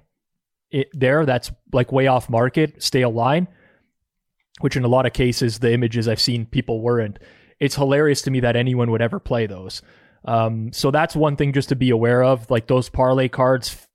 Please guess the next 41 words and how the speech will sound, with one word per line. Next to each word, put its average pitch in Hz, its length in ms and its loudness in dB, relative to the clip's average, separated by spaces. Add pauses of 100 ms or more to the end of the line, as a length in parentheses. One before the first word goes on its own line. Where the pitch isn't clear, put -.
(120)
fixed 123 300 -4
odds. 131 360 0 (200)
I'm 135 100 0
not 156 180 0
saying 143 220 0
you 135 100 -4
can't 139 240 -4
get 123 160 -2
an 113 100 -2
edge 120 200 0
off 143 200 2
of 151 40 -4
those, 160 320 0 (380)
but 131 140 0
the 131 100 0
line 131 280 2
would 139 100 2
have 120 100 -2
had 123 260 0
to 131 80 0
move 123 220 0
so 127 180 0
significantly 143 800 -4
in 139 80 -2
some 135 200 -2
cases 143 560 0
that 117 300 0 (380)
they're 127 260 2
almost 135 380 2
never 123 500 0
offering 117 480 0
you 113 200 -2
what 113 200 2
is 110 140 -4
fair 113 240 0
value 104 500 -6
on, 101 220 -10 (120)
on 113 160 -2
that 101 200 -8
parlay. 92 400 -8
So - 340 -4